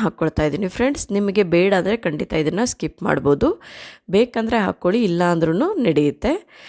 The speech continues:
ಗೋಡಂಬಿನ ಹಾಕ್ಬಿಟ್ಟು ನಂತರ ನಾನು ಇದಕ್ಕೆ ಸ್ವಲ್ಪ ಬೆಳ್ಳುಳ್ಳಿನ ಕೂಡ ಸಿಪ್ಪೆ ತೆಗ್ದ್ಬಿಟ್ಟು ಸೇರಿಸ್ಕೊಳ್ತಾ ಇದ್ದೀನಿ. ಬೆಳ್ಳುಳ್ಳಿನೂ ಅಷ್ಟೇ ಆಪ್ಷನಲ್ಲು, ನಿಮಗೆ ಬೇಡ ಅಂದರೆ ಸ್ಕಿಪ್ ಮಾಡ್ಬೋದು. ನೀವು ಬೆಳ್ಳುಳ್ಳಿ ಬದಲಿಗೆ ಈ ಟೈಮಲ್ಲಿ ಇದಕ್ಕೆ ನೀವು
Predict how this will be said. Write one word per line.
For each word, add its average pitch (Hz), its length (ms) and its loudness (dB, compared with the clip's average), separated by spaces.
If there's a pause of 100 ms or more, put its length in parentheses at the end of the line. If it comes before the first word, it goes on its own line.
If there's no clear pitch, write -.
(360)
ಗೋಡಂಬಿನ 190 400 2 (100)
ಹಾಕ್ಬಿಟ್ಟು 156 420 -4 (360)
ನಂತರ 170 240 -2 (180)
ನಾನು 156 140 -2 (100)
ಇದಕ್ಕೆ - 320 -4 (160)
ಸ್ವಲ್ಪ 156 260 0 (380)
ಬೆಳ್ಳುಳ್ಳಿನ 190 520 2 (140)
ಕೂಡ 156 120 0 (140)
ಸಿಪ್ಪೆ 196 340 -6
ತೆಗ್ದ್ಬಿಟ್ಟು 139 360 -4 (140)
ಸೇರಿಸ್ಕೊಳ್ತಾ 143 580 0
ಇದ್ದೀನಿ. 165 200 2 (120)
ಬೆಳ್ಳುಳ್ಳಿನೂ 240 540 2
ಅಷ್ಟೇ 214 300 -4 (100)
ಆಪ್ಷನಲ್ಲು, 175 600 -2
ನಿಮಗೆ 175 260 -4
ಬೇಡ 185 180 2 (140)
ಅಂದರೆ 196 220 -4 (840)
ಸ್ಕಿಪ್ - 340 -4
ಮಾಡ್ಬೋದು. 156 400 4 (400)
ನೀವು 247 140 6 (140)
ಬೆಳ್ಳುಳ್ಳಿ 233 480 4
ಬದಲಿಗೆ 165 400 0 (240)
ಈ - 20 2 (120)
ಟೈಮಲ್ಲಿ 165 480 2
ಇದಕ್ಕೆ 254 280 0 (640)
ನೀವು 180 140 2